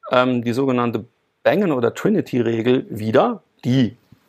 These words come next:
aus den neunziger Jahren stammt, wo aber noch mit Portfolien gearbeitet worden ist, wo vierzig Prozent Anleihenanteil war, wo ich eine Planrendite irgendwo von vier oder fünf Prozent hatte,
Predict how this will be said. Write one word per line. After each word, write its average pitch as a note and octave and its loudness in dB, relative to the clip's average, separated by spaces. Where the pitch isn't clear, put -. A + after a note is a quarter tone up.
aus A2+ -6
den - -6
neunziger A2+ 0
Jahren A#2 2
stammt, E3 -2
wo C3 2
aber B2 0
noch B2 -2
mit B2 -4
Portfolien C3+ 2
gearbeitet B2+ 0
worden B2 0
ist, B2 -8
wo C3 -4
vierzig - -4
Prozent B2+ -2
Anleihenanteil A#2+ 0
war, A#2+ 2
wo A#2 -2
ich A2 -4
eine A#2+ -4
Planrendite A#2+ -2
irgendwo B2 -2
von A#2 -2
vier - 2
oder A#2 2
fünf C#3 -8
Prozent - -2
hatte, D3+ -2